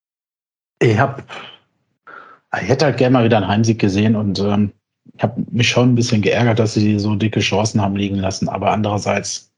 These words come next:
muss natürlich auch nach so einem frühen Kack-Gegentor erstmal zurückkommen. Das hat auch echt lang gedauert, bis das gelungen ist. Also das war dann schon so irgendwann der Zeitpunkt auch ange-, äh,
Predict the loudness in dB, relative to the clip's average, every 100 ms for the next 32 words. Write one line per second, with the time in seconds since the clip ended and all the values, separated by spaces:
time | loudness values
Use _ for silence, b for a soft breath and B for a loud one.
0 | _ _ _ _ _ _ _ _ _ _
1 | _ -2 0 2 2 4 4 2 0 0
2 | 2 0 2 2 4 4 2 -2 -2 0
3 | 0 0 0 0 0 -2 -6 0 -2 0
4 | 0 2 0 -2 -12 _ _ _ _ _
5 | _ -2 0 0 0 0 0 0 2 2
6 | 4 2 2 0 0 0 2 2 4 4
7 | 2 0 -2 -2 -2 -2 -4 -6 -2 0
8 | 0 0 0 2 2 0 -2 B B B
9 | B 0 2 4 4 4 2 2 0 2
10 | 0 0 -2 -4 -8 _ _ _ -14 -12
11 | -4 0 4 4 6 4 2 0 0 0
12 | -4 -8